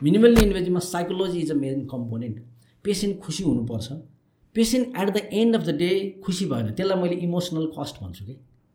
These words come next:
अनि मैले कस्टलाई पनि चाहिँ डिभाइड गरिदिएँ।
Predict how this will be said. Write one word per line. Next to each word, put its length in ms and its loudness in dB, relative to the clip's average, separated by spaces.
अनि 120 0
मैले 220 4
कस्टलाई 460 -2
पनि 220 2
चाहिँ 220 -2
डिभाइड 300 4
गरिदिएँ। 380 -4